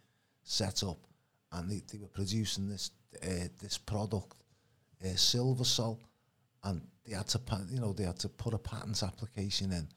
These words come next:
So obviously they had to prove every claim they were making. It had to be independently verified. It had to be documented, and before they could say, "Okay, you know, we're, we'll verify that that's the case." So I'm reading all this stuff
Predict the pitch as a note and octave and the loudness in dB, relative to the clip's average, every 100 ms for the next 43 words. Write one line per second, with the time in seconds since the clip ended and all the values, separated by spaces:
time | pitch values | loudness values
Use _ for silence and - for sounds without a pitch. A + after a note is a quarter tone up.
0 | _ _ _ A2+ A#2 C3 A#2+ G#2 A#2 G#2 | _ _ _ -2 2 2 2 2 2 0
1 | G#2 F#2 - - - A#2 A#2+ A#2+ F2 F#2 | 2 0 0 -2 4 6 8 6 2 -2
2 | F2+ G#2 - F#2+ G#2+ A#2 A#2 G#2 F#2+ F#2+ | -2 -4 -2 0 2 2 -2 -4 -2 -4
3 | - F2 F2+ F2 - F#2+ F#2 G#2 G2+ - | -2 -4 -4 -6 -8 -6 -2 -2 -2 -4
4 | G2 F#2+ F2+ F#2 F#2 F#2 F2+ - F2+ F#2 | -2 -2 0 -2 -2 -4 -4 -4 -4 -4
5 | F2+ - - _ _ - F#2+ F#2+ D2+ F2+ | -6 -12 -20 _ _ -10 -8 -6 -6 -6
6 | A2 G#2 - F#2 F#2 F2 G2 F#2 - - | -4 -4 -2 0 0 -2 -4 -6 -12 -20
7 | _ - - G2 F2+ F#2+ - F#2+ F#2 F#2+ | _ -20 -8 -4 -4 -6 -10 -16 -16 -18
8 | G2+ - G2+ G#2 G#2 G#2+ - D#2+ F#2 - | -8 -2 0 0 -2 -4 -4 -4 -6 -10
9 | _ _ _ _ _ - G2+ F2+ G2 D2+ | _ _ _ _ _ -6 -2 0 0 -4
10 | - G2+ - _ _ _ _ _ _ - | -8 -20 -20 _ _ _ _ _ _ -20
11 | A2 F#2 F2 G#2 G#2+ G#2+ F#2+ F2+ E2 - | -16 -12 -4 0 0 0 -2 -4 -8 -14
12 | F2 - - A#2+ B2+ B2+ C3 C#3 B2 C3+ | -20 -20 -4 0 2 4 4 6 8 8
13 | C#3+ C#3+ C#3+ B2+ A#2 - - E2+ - | 8 6 6 4 4 2 2 -2 -4